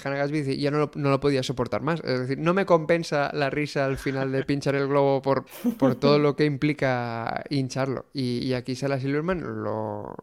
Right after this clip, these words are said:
lo hace tal cual. Es muy graciosa la cara final de, "Ups, eh, ¿qué os pensabais? Que",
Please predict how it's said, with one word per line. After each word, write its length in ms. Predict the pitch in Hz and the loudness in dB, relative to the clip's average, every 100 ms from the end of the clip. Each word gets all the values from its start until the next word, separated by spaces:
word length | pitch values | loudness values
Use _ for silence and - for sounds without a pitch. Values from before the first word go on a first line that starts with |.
| - | -14
lo 200 | - - | -8 -6
hace 180 | 123 139 | -4 -6
tal 220 | 143 117 | -4 -4
cual. 160 | - 127 - - | -4 -4 -6 -4
Es 120 | 147 | 0
muy 100 | 180 | 2
graciosa 320 | 190 175 175 185 | 2 2 0 0
la 120 | 160 | 2
cara 260 | 151 165 | 2 0
final 460 | 160 160 143 143 147 | -2 -4 -2 -2 0
de, 500 | 143 135 127 120 110 _ _ _ _ _ - | 0 0 0 -2 -4 _ _ _ _ _ -2
"Ups, 280 | 226 254 - | -2 -2 -4
eh, 300 | 160 135 131 127 | 0 2 0 0
¿qué 60 | |
os 100 | 160 | -2
pensabais? 580 | - 220 - 139 127 123 | 0 -2 2 2 0 -4
Que", 340 | - 127 123 | -4 -2 -2